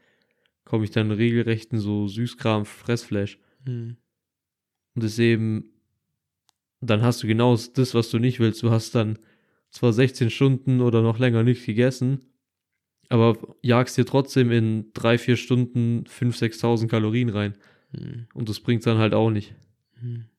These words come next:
Speaker 2: Ja, das ist true. Ich hab da eine Story die Tage von einem thailändischen Muay Thai Boxer gelesen.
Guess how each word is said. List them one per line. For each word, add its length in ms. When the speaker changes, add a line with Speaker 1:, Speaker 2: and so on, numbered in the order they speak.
Speaker 2:
Ja, 160
das 140
ist 140
true. 260
Ich 200
hab 100
da 220
eine 200
Story 420
die 120
Tage 340
von 460
einem 480
thailändischen 760
Muay 160
Thai 260
Boxer 480
gelesen. 640